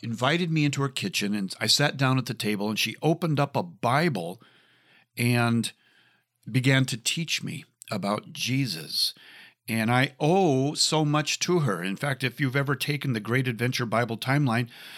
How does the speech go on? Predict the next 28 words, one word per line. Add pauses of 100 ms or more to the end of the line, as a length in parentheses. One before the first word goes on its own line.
(180)
uh,
you
owe
<laughs>
something
to
her (280)
too,
because
she's
the
one
that, (420)
she's
the
one
that
taught
so
many (320)
and
has
been
such
a, (440)
a
role
model